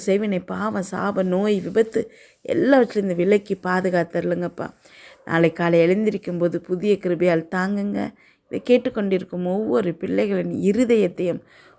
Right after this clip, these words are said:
உடைய கிருபையினாலும் சமாதானத்தினாலும் நிரப்புங்கப்பா. இயேசு கிறிஸ்துவின் மூலம் ஜெபம்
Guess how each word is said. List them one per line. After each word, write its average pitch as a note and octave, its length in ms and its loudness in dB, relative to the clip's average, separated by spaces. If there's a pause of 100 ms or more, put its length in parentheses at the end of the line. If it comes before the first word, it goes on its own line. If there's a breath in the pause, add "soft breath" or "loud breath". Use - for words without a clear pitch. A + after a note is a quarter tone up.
உடைய E3+ 240 -6
கிருபையினாலும் G3+ 680 2
சமாதானத்தினாலும் F#3 1300 -4
நிரப்புங்கப்பா. E3+ 800 -4 (600 loud breath)
இயேசு F3 480 -2
கிறிஸ்துவின் E3+ 680 -4
மூலம் F3+ 420 -2
ஜெபம் G3 460 0